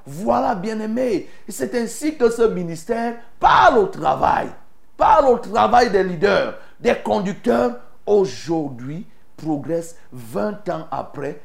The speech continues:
Il a pu résister parce que le premier défi, c'était de résister. On avait promis la mort, la mort à la naissance de ce ministère. Il faut le dire, quand il commençait en deux mille trois, que n'a-t-on pas entendu ?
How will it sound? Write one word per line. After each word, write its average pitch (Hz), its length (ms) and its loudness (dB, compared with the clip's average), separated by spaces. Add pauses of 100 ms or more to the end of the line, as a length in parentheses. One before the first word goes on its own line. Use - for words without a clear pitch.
(140)
Il 349 260 4
a 320 220 6
pu 320 220 4
résister 190 840 4 (160)
parce - 220 2
que - 80 0
le 294 300 8
premier 226 500 2
défi, 202 680 0 (120)
c'était 233 360 2
de 185 80 4
résister. 131 760 -4 (160)
On 262 160 4
avait 254 380 6
promis 226 800 4
la 190 200 6
mort, 190 720 4 (120)
la 185 200 4
mort 247 400 8
à 214 60 8
la 185 140 4
naissance 185 420 0
de 156 80 -2
ce 165 140 -6
ministère. 131 600 -4
Il 127 60 -6
faut 170 140 -4
le 160 120 -2
dire, 202 300 -4
quand 165 180 4
il 156 80 -8
commençait 139 460 -4
en 143 80 -2
deux 139 140 -6
mille 147 180 -8
trois, 135 400 -4 (200)
que 247 100 6
n'a-t-on 196 420 4
pas 131 140 0
entendu ? 214 840 -4